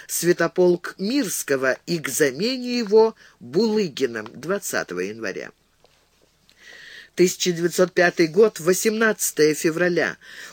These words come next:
Убийство великого князя Сергея Александровича четвертого февраля и тревожное настроение в провинции побудили государя обнародовать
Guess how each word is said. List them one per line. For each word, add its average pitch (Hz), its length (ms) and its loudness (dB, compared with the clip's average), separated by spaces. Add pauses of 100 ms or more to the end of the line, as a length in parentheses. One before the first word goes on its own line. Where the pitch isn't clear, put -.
Убийство 202 720 0
великого 190 460 0
князя 175 460 -2
Сергея 160 500 0
Александровича 151 840 -4 (220)
четвертого 170 640 -2
февраля 196 560 -2 (320)
и 185 100 4
тревожное 175 640 4
настроение 170 720 0
в - 100 -6
провинции 202 800 0 (320)
побудили 202 580 2
государя 156 800 0 (320)
обнародовать 214 920 0